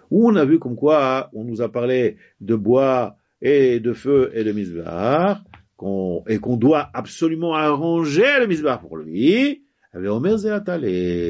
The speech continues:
c'est l'agneau. Quel agneau ? Le Korban Atamid. Donc, qu'est-ce qu'on a vu aujourd'hui, Bezrat Hashem ? Les deux mots du jour, premier, Béré, son fils,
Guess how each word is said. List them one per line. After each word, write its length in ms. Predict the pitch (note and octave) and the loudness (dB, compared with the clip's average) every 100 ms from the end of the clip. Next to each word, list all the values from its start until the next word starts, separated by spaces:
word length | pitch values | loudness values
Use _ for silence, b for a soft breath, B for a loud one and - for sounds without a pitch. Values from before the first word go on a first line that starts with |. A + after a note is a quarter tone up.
| D#2+ b b | -6 b b
c'est 500 | - F#3 G#3+ F#3+ F#3 | -4 2 4 4 0
l'agneau. 500 | F3 E3 A2 F2+ E2 | -2 -2 -4 -6 -6
Quel 140 | - C3+ | -2 -2
agneau ? 400 | G2 A2 F#3 - _ _ - | 0 0 0 -4 _ _ -6
Le 380 | B2+ A#2+ B2 C3 | 2 4 4 0
Korban 460 | - F#2+ F#2 G#2 G#2+ | -4 -2 0 -2 -4
Atamid. 420 | F#2 F2 C#2+ C2+ | -8 -8 -10 -10
Donc, 140 | - F2+ | -10 -6
qu'est-ce 120 | A#2+ | -4
qu'on 80 | C#3 | 0
a 80 | C#3 | 2
vu 60 | |
aujourd'hui, 320 | C3+ A#2 B2 | 2 2 2
Bezrat 260 | B2 G#2+ A2 | 2 4 2
Hashem ? 300 | G#2 D3+ F3+ B B - | 2 0 0 B B 0
Les 120 | B2 | 2
deux 120 | D3 | 2
mots 160 | E3 E3 | 2 0
du 80 | D3+ | 2
jour, 180 | D#3+ C3+ | 0 2
premier, 300 | D3 D3 B2+ | 0 0 0
Béré, 480 | D3 D#3+ D#3 B2 - _ | 2 2 0 -4 -8 _
son 160 | _ G#2+ | _ -10
fils, 400 | A3 G#3+ - | -8 -10 -12